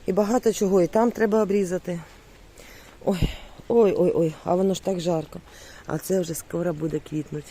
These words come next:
Бачите, яка гарнюня. Це воно буде напоминати мені море.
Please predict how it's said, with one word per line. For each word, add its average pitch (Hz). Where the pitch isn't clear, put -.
Бачите, 185
яка 156
гарнюня. 156
Це 156
воно 165
буде 175
напоминати 175
мені 165
море. 156